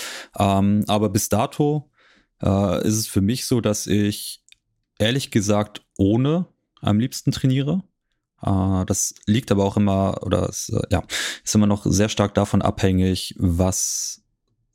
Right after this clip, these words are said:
das Trainingsequipment generell ist. Da können wir auch nachher nochmal drauf zu sprechen kommen, aber,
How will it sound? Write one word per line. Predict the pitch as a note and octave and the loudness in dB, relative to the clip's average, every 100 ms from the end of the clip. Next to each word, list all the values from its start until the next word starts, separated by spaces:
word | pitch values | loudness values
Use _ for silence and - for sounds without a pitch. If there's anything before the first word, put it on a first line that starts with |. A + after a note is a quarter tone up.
| - | -2
das | F#2 F2 - | 0 0 -4
Trainingsequipment | - - G2+ - F#2+ F#2+ - F2 | -2 0 2 2 0 0 2 0
generell | F#2 F2+ F#2 F#2+ | 2 2 2 2
ist. | F#2 - F#2+ | 0 -2 -2
Da | F#2 | 0
können | - F#2+ | 0 0
wir | |
auch | D#2+ | 2
nachher | G#2+ A2+ | 0 0
nochmal | G#2+ G#2 | 2 0
drauf | G2 G2 | 0 -2
zu | - | -2
sprechen | - A#2+ C3 | -2 -2 -2
kommen, | - - | 0 0
aber, | G#2 G2+ G2+ | 0 0 -2